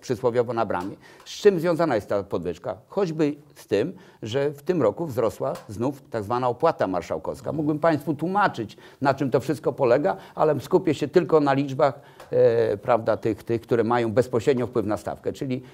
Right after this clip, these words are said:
w stawce dwudziestu dwóch złotych trzynaście pięćdziesiąt to są koszty po prostu, e, gospodarki odpadami w zakładzie w Rudnie. Siedem pięćdziesiąt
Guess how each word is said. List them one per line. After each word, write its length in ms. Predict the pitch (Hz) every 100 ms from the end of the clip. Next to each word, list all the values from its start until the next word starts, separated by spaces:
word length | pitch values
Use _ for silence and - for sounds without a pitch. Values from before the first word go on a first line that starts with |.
| -
w 60 |
stawce 360 | - 226 214 175
dwudziestu 440 | 123 147 165 -
dwóch 200 | 120 107
złotych 440 | 98 165 160 147 - - - -
trzynaście 680 | - 156 147 135 - 131
pięćdziesiąt 580 | 123 120 107 123 123 117
to 100 | 113
są 180 | - 107
koszty 460 | 113 131 - 123 127 - _ _ - -
po 100 | 131
prostu, 500 | - 113 - 113 110 -
e, 180 | - 98
gospodarki 580 | 92 120 117 113 120 -
odpadami 460 | 107 113 104 107 101
w 40 |
zakładzie 480 | 98 - 107 87 98
w 40 |
Rudnie. 280 | 95 87 - - - - - -
Siedem 400 | - - 208 202
pięćdziesiąt 640 | 170 160 131 120 151 185